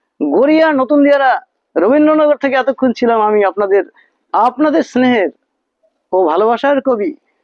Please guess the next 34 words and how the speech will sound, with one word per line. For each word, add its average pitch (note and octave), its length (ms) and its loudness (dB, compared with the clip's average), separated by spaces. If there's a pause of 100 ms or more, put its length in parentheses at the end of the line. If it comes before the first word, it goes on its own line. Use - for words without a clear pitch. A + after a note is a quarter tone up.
(120)
সুব্রত G#3+ 420 -2
মিত্র। G#3 280 -2 (640)
<laughs> - 640 -8
খুব G#3+ 140 0
একটা C4 180 -2
তো D#4 120 0
মানুষের C#4+ 300 0
সাথে C#4+ 220 -2
মেলামেশা C4+ 440 0
টেশা C4+ 240 -4 (100)
করি C#4 220 2
না, D4 140 2 (1120)
কোথায় D4+ 280 0
মেলামেশা C#4+ 360 0
করব? C#4+ 240 0 (200)
চয়েস C4 300 0
দরকার। A#3+ 400 -2 (600)
কিন্তু A#3+ 200 0
একটু B3+ 280 0
আধটু D4+ 200 0
যখন C#4 260 0
কথাবার্তা C4 480 -2
বলি B3+ 200 0
তখন A#3 260 -2
বুঝতে A3+ 280 -2
পারি A3 240 0 (440)
কোথায় B3+ 320 0
কি C4 160 0
হচ্ছে, A#3+ 320 -2
হাওয়া F#3+ 260 0
বাতাস A#3 300 -2
কোথায় A#3 260 0
কি A3 120 -2
চলছে। A3+ 340 0